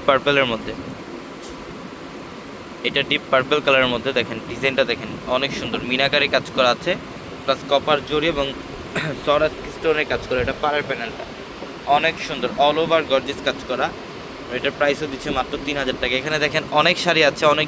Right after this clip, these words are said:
ডিজাইন আছে। একটা ভিডিওতে সব কালেকশন দেখানো পসিবল না, just এক্সাম্পল দেখাই দিচ্ছি। আপনারা আগামীকাল শোরুমে আসলে অফারগুলো নিতে পারবেন। এটা মাস্টার্ড গোল্ডেন টাইপের একটা কালার, এটার প্রাইসও মাত্র তিন হাজার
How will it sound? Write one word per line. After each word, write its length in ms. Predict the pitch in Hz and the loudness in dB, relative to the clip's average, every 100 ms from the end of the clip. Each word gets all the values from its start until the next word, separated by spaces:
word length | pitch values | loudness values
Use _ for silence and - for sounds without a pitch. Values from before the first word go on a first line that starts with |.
| 131 | -2
ডিজাইন 260 | 139 160 151 | 0 2 2
আছে। 240 | 131 160 170 - - - - - | 2 -2 -4 -6 -12 -12 -10 -10
একটা 180 | - 147 131 | -4 -2 -2
ভিডিওতে 360 | 139 160 170 | -2 0 -2
সব 200 | 175 156 143 156 | 0 0 0 0
কালেকশন 360 | 143 135 156 | 0 0 -2
দেখানো 300 | 147 135 147 139 | -2 0 -4 0
পসিবল 380 | 135 156 143 123 | 0 2 2 4
না, 80 | 135 | 2
just 280 | 123 - | 0 -2
এক্সাম্পল 440 | 139 131 151 147 160 | -2 2 0 2 2
দেখাই 280 | 139 147 131 | 2 2 0
দিচ্ছি। 340 | 120 - 180 - - - - | -2 -4 -6 -6 -12 -12 -8
আপনারা 260 | - 156 139 | 2 6 6
আগামীকাল 460 | 139 151 151 156 | 6 2 4 2
শোরুমে 400 | 151 170 165 170 | 4 2 2 2
আসলে 260 | 156 - 165 | 0 4 2
অফারগুলো 400 | 131 135 127 127 | 2 0 -2 -2
নিতে 220 | 131 131 | 0 2
পারবেন। 240 | 117 110 | 2 0
এটা 120 | 113 123 | -2 -2
মাস্টার্ড 380 | 127 - 147 123 | -2 -2 -4 0
গোল্ডেন 240 | 135 131 | 0 0
টাইপের 200 | 120 117 | 0 -4
একটা 120 | 107 | -6
কালার, 240 | 113 110 110 - - - - - - - | -4 -4 -6 -8 -12 -12 -12 -12 -12 -6
এটার 200 | 123 143 | -2 -2
প্রাইসও 300 | 143 147 143 | 2 0 2
মাত্র 220 | 151 135 135 | -2 -4 -4
তিন 120 | 139 131 | -4 -2
হাজার 160 | 123 | -2